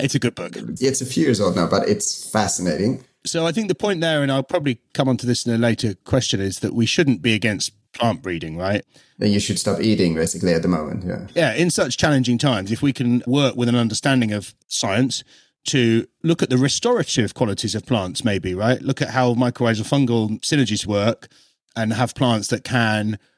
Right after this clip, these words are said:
Speaker 1: help restore soil under certain climatic stresses, right? So we can both mitigate and adapt to climate pressures where, wherever we're growing food. I've just been doing a, a paper on Southeast Asia, and that's hugely vulnerable to climate change.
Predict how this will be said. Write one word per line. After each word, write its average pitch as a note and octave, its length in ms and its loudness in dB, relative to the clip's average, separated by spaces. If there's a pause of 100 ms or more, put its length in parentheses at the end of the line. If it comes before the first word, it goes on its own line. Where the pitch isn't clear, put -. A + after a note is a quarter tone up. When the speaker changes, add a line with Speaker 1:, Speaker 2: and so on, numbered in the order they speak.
(140)
Speaker 1:
help - 420 -2 (160)
restore B2 640 2
soil B2+ 500 0 (440)
under D3 380 2
certain B2 380 0
climatic B2+ 520 0
stresses, - 440 -2
right? G#2 260 0
So B2 100 0
we A#2 120 4
can G#2+ 160 -2
both A#2 240 0
mitigate B2 560 0
and C3 160 2
adapt G#2 640 -4
to A#2 100 -6
climate A2+ 400 -2
pressures G2 440 -4
where, G#2 160 -2
wherever G#2+ 320 0
we're G#2 120 -4
growing G2+ 240 -2
food. F#2 420 0 (340)
I've G#2+ 120 -4
just - 200 0
been A2+ 240 2
doing G#2+ 280 2
a, G#2 160 0
a - 120 -8
paper A#2+ 380 -2
on G2+ 160 0
Southeast A#2 460 -2
Asia, G#2+ 420 0 (340)
and A#2+ 140 -2
that's - 340 -2
hugely G3 400 0
vulnerable C3 500 0
to A#2 100 -6
climate C3+ 360 0
change. F#2+ 480 -2